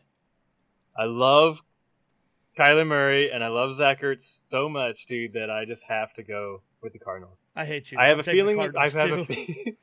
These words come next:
Speaker 1: <laughs> you, are you really? I have
Speaker 2: Yes.
Speaker 1: a feeling the Rams are gonna win this. I just really do. But McVay's a bitch, and Zach Ertz, man. I mean, come on.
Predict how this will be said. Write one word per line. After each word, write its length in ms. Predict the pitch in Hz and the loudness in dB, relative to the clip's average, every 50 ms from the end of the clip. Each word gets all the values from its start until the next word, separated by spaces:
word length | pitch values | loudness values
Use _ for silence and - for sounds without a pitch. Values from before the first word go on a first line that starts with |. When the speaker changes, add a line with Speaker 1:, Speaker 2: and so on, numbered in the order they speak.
| _ _ | _ _
Speaker 1:
<laughs> 200 | _ _ _ _ | _ _ _ _
you, 140 | - 151 151 | -4 -2 2
are 140 | 139 139 160 | 4 4 4
you 120 | 180 196 | 4 2
really? 220 | 170 165 175 185 190 | 0 0 -2 -2 0
I 100 | - 156 | 0 0
have 80 | 160 | 2
Speaker 2:
Yes. 160 | 135 233 220 160 | 2 0 -2 -2
Speaker 1:
a 40 | |
feeling 220 | - 262 277 285 277 | -2 -4 -4 -2 -2
the 80 | 247 226 | 0 0
Rams 200 | 226 220 214 202 | 0 0 -2 0
are 40 | 208 | 0
gonna 180 | 202 185 175 | 0 0 0
win 220 | 180 220 254 269 240 | 0 0 0 0 -2
this. 200 | 151 123 - - | -4 -4 -4 -6
I 80 | 123 | -6
just 180 | 123 131 127 127 | -6 -8 -8 -6
really 180 | 180 202 190 170 | -4 -4 -4 -4
do. 220 | 143 170 160 139 117 | -6 -8 -8 -8 -8
But 100 | 131 135 | -10 -10
McVay's 380 | 139 143 135 135 151 160 170 185 | -10 -12 -10 -8 -8 -6 -6 -6
a 40 | 185 | -6
bitch, 300 | 151 151 151 151 - - _ _ _ _ _ _ _ _ _ _ _ | -4 -4 -4 -4 -8 -14 _ _ _ _ _ _ _ _ _ _ _
and 540 | 135 135 139 139 139 139 139 143 143 139 131 _ _ _ _ _ _ _ _ _ _ _ _ _ _ _ _ _ _ _ _ _ _ - 143 | -4 -2 0 0 2 0 0 -2 -4 -8 -12 _ _ _ _ _ _ _ _ _ _ _ _ _ _ _ _ _ _ _ _ _ _ -20 -8
Zach 220 | 123 143 156 160 - | -6 -4 -4 -2 -4
Ertz, 240 | 196 175 - - | -4 -6 -6 -8
man. 240 | - 107 101 107 120 | -6 -6 -6 -4 -6
I 60 | 131 | -8
mean, 120 | 131 147 139 | -10 -10 -10
come 120 | 147 160 | -10 -10
on. 100 | 117 92 | -10 -10